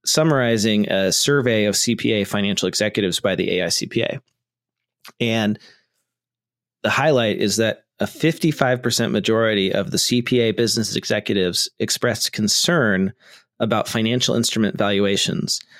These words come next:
And fifty-nine percent of the C P As surveyed reported having complex financial instruments such as mortgage-backed securities, interest rate swaps, or other derivatives on their company's balance sheets.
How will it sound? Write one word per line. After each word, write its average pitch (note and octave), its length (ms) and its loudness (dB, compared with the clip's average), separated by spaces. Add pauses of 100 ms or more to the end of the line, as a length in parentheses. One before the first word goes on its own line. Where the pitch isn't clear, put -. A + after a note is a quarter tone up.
(520)
And G#2 600 0 (720)
fifty-nine C3 720 2
percent A2 540 0
of G2 160 -6
the G2+ 60 0
C - 180 0
P G#2+ 180 0
As G2 140 0
surveyed F#2+ 520 0
reported B2+ 580 0
having G#2 320 0
complex G#2+ 480 -2
financial F#2+ 420 -2
instruments F#2 420 0
such - 240 -2
as F#2 120 -6
mortgage-backed G#2 580 -2
securities, A#2 640 0
interest - 360 -2
rate G2+ 160 -2
swaps, - 360 -2
or G#2 80 -2
other F#2+ 120 0
derivatives F#2+ 500 -2
on G#2+ 180 -2
their G2+ 120 0
company's F#2+ 400 -6
balance F2+ 320 -4
sheets. - 340 -8